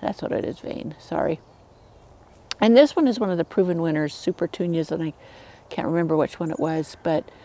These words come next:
um, like I said, it was a, a save from the bargain rack, and it'll come back just fine. I see some of it back there coming through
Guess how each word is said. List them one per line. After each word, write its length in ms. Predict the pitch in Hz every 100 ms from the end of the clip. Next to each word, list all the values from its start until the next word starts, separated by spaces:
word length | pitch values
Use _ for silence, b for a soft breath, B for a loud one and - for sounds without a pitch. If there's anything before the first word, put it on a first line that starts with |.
| B B B
um, 420 | - 165 151 156 151
like 160 | - -
I 40 |
said, 180 | 165 185
it 80 | -
was 160 | 165 165
a, 160 | 156 - -
a 120 | -
save 560 | - - 190 180 175 170 - B b b b b b -
from 240 | 196 185
the 180 | 160 160
bargain 460 | 156 190 190 185 175
rack, 460 | 170 165 170 - -
and 500 | 170 165 175 180 -
it'll 300 | 349 202 - - - -
come 220 | 220 180
back 420 | 151 - - -
just 180 | - 170
fine. 200 | - 175
I 60 | 151
see 280 | - 208
some 280 | - - 196
of 120 | 190
it 140 | - -
back 260 | 165 -
there 180 | - 202
coming 340 | 180 - 165 156
through 340 | - 165 160